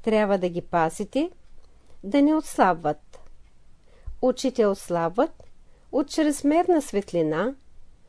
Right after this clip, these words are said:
от страх, от отрицателни чувства и силни преживявания. Кога се страхува човек?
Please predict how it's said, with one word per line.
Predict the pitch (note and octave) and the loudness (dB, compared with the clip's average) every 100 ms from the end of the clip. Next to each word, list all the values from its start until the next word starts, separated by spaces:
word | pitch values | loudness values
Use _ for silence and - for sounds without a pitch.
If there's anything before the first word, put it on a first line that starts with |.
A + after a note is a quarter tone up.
| - - - | -20 -6 0
от | F4+ - | 0 -2
страх, | - F3 F#3 A3 - - - - - - | -4 2 2 0 -8 -20 -20 -20 -20 -6
от | - F#4 | -2 0
отрицателни | D4 G3+ F3+ - A3+ D4 D#4+ D#4 D4+ D4 | 0 0 -2 2 2 2 0 2 2 0
чувства | C#4 C#4 - B3+ C4 C4 - - - - - | -4 -4 -4 -2 -2 -6 -16 -18 -20 -20 -2
и | D#4+ | 0
силни | D#4+ - B3 C#4+ C#4+ | 0 2 4 4 2
преживявания. | - C4 B3+ A#3+ G3 E3+ D#3 D3+ C#3+ D3+ - - - - - - - - - - - - | 0 -2 -2 0 2 2 0 -2 -4 -8 -16 -20 -20 -20 -20 -20 -20 -20 -20 -20 -20 -2
Кога | F#4 A#4 B4 | 2 4 4
се | D4+ | 0
страхува | C#4 G#3 F#3 F#3+ E3+ | -2 -2 -2 -2 -2
човек? | E3 - D3 D3 - | -4 -6 -6 -6 -8